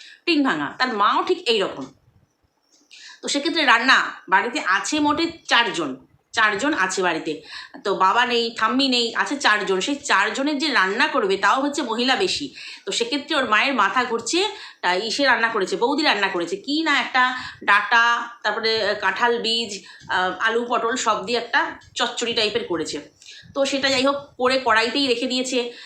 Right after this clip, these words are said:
আম, মশলা বেটে দিয়েছে, আহ, কুটে দিয়েছে, আহ, মাছ কেটে ধুয়ে দিয়েছে, সব বৌদি রেডি করে রেখেছে এবং কি একটা রান্নাও করে ফেলেছে। এই দেখলাম মনে হয় প্রথম ব্লগে ওর বৌদি রান্নাটা দেখলাম চোখে, রান্না করতে যদিও দেখিনি, রান্না দেখলাম।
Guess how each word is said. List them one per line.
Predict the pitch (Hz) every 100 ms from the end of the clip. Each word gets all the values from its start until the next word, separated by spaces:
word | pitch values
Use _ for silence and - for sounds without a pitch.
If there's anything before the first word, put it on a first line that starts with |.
| - -
আম, | 185 180 185 185 190 160 208
মশলা | 214 277 269
বেটে | 247 254
দিয়েছে, | 240 233 233 226 226 - - -
আহ, | - 180 -
কুটে | 247 285
দিয়েছে, | 262 254 240 240 226 226 - - -
আহ, | 190 190 190 185
মাছ | 220 254 -
কেটে | 233 233
ধুয়ে | 247 175 202 269
দিয়েছে, | 269 262 254 240
সব | - 311 330 349 262
বৌদি | 269 277 302
রেডি | 247 214
করে | 226 220 202
রেখেছে | 185 190 220
এবং | 220 247 262
কি | 359
একটা | 220 190 277 247
রান্নাও | 185 175 233 311
করে | 196 175
ফেলেছে। | 170 151 156 - - -
এই | 214 311 254
দেখলাম | 254 285 311
মনে | 285 294
হয় | 294
প্রথম | 294 220 269 240
ব্লগে | 185 208 233 247
ওর | 226 202
বৌদি | 202 214 254 185
রান্নাটা | 175 190 214 220
দেখলাম | 185 175 180
চোখে, | 170 156 - 160
রান্না | 175 214
করতে | 254 302 302 285
যদিও | 262 233
দেখিনি, | 180 202 269
রান্না | 349 202 196
দেখলাম। | 175 156 151 -